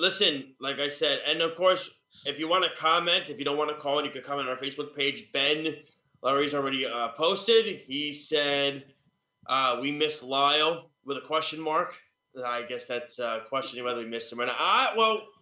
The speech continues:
I mean, some people did. I can tell you right now, Snug definitely did. Snug loves Lyle.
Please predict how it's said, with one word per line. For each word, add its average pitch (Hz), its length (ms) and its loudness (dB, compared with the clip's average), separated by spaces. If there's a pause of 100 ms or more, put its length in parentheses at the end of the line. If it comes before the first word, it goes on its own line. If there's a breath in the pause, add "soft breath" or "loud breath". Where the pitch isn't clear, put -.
(340)
I 151 40 -8
mean, 151 140 -8
some 165 200 -2
people 110 280 -12
did. 85 220 -18 (240)
I 139 80 -2
can - 160 -10
tell 240 200 2
you 226 120 2
right 196 100 2
now, 165 120 0
Snug 170 440 -2
definitely 127 400 -6
did. 92 300 -18 (480)
Snug 190 360 -2
loves 151 380 0
Lyle. 95 460 -14